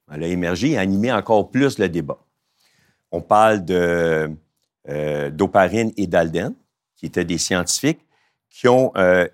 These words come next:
émis l'hypothèse selon laquelle l'atmosphère primitive, avant l'apparition de la vie, serait nettement différente de celle d'aujourd'hui. Elle ne contiendrait, euh, ni azote, ni oxygène libre,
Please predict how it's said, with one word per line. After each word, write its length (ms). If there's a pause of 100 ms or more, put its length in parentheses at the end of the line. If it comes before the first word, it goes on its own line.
émis 400
l'hypothèse 840
selon 300
laquelle 920
l'atmosphère 760 (200)
primitive, 840 (540)
avant 380
l'apparition 720
de 160
la 180
vie, 360 (340)
serait 480
nettement 520
différente 540
de 80
celle 260
d'aujourd'hui. 580 (720)
Elle 140
ne 120
contiendrait, 1040
euh, 40
ni 320
azote, 480
ni 180
oxygène 540
libre, 240